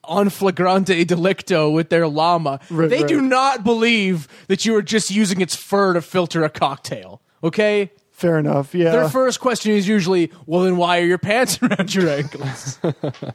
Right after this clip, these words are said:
Speaker 2: <laughs>
Speaker 1: I explain that they fell down while I was just trying to wrangle the llama.
Speaker 2: Right,
Speaker 1: You know,
Speaker 2: yeah,
Speaker 1: but
Speaker 2: that happens all the
Speaker 1: it's,
Speaker 2: time.
Speaker 1: it just, you sidestep the whole thing. You go after dark.
Speaker 2: Fair enough.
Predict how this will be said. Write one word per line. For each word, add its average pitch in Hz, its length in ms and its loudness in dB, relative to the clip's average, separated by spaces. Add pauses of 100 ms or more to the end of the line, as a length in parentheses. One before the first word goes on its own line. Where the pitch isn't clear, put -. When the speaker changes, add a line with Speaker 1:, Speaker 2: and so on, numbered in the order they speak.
(300)
Speaker 2:
<laughs> - 920 -20
Speaker 1:
I 175 140 2
explain 214 960 -2 (220)
that 190 280 -2 (680)
they 202 160 -2
fell 202 320 0
down 202 560 0
while 185 240 0
I 190 100 2
was 190 160 -2
just 180 180 -4
trying 190 280 0
to 165 200 0
wrangle 185 640 0
the 156 100 -4
llama. 147 380 -2
Speaker 2:
Right, 233 240 2
Speaker 1:
You 156 80 -2
know, 143 80 -2
Speaker 2:
yeah, 208 220 2
Speaker 1:
but 175 100 2
Speaker 2:
that 196 120 2
happens 214 360 0
all 196 120 2
the 190 80 2
Speaker 1:
it's, 175 260 0
Speaker 2:
time. - 80 -12 (280)
Speaker 1:
it 175 240 -8
just, 175 360 -2 (420)
you 156 140 -8 (600)
sidestep 214 540 0
the 165 80 0
whole 160 160 4
thing. 143 220 -2
You 139 80 -8
go 127 140 -6
after 117 200 -12
dark. 95 400 -16 (800)
Speaker 2:
Fair 208 160 4
enough. 226 320 -2